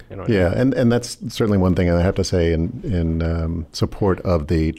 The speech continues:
Speaker 2: traditional rental house as opposed to some of the, uh, the new peer-to-peer rental models, where, uh, you know, if you've got a very important shoot, very impor-, important client, uh, and you've rented from,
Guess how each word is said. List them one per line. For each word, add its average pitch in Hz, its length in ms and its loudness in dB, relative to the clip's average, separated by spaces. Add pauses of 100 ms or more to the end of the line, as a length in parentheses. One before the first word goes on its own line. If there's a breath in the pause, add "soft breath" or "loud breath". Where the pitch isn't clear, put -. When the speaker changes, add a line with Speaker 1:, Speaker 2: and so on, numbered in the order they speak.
Speaker 2:
traditional 101 520 0
rental 80 260 -2
house 80 360 -4
as 78 100 -6
opposed 82 360 -4
to 82 180 -4
some 85 160 -4
of 78 80 -2
the, 80 260 -2
uh, 78 100 -4
the 87 140 -6
new 82 200 -2
peer-to-peer 80 760 0 (180)
rental 90 300 -4
models, 80 540 -6 (540 loud breath)
where, 82 520 0 (220)
uh, 82 240 -2 (100)
you 104 100 -2
know, 82 120 0
if - 100 -8
you've 101 140 0
got 95 160 0
a 87 60 2
very 85 200 0
important 82 340 -2
shoot, 98 280 -2
very 90 260 0
impor-, - 320 -6
important 87 440 -4
client, 123 460 0 (560 loud breath)
uh, 82 440 -2 (240)
and 85 260 0
you've 82 320 -4
rented 90 420 0
from, 80 580 -4